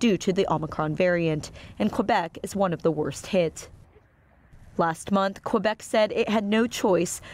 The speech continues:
but to allow some essential workers to continue working, even after testing positive for the virus, in order to prevent staff shortages from halting healthcare services.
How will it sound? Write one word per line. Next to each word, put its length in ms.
but 120
to 160
allow 300
some 320
essential 360
workers 500
to 100
continue 500
working, 500
even 400
after 240
testing 400
positive 500
for 180
the 120
virus, 520
in 180
order 220
to 80
prevent 360
staff 320
shortages 640
from 140
halting 460
healthcare 480
services. 760